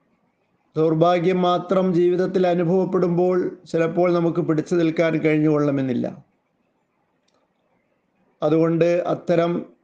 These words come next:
ദൗർഭാഗ്യങ്ങളുടെ തുടർച്ച,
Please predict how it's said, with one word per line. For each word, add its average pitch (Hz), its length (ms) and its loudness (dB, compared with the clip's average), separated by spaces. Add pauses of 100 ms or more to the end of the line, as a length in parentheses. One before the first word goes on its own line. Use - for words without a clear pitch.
(720)
ദൗർഭാഗ്യങ്ങളുടെ 170 1500 2 (720)
തുടർച്ച, 156 500 0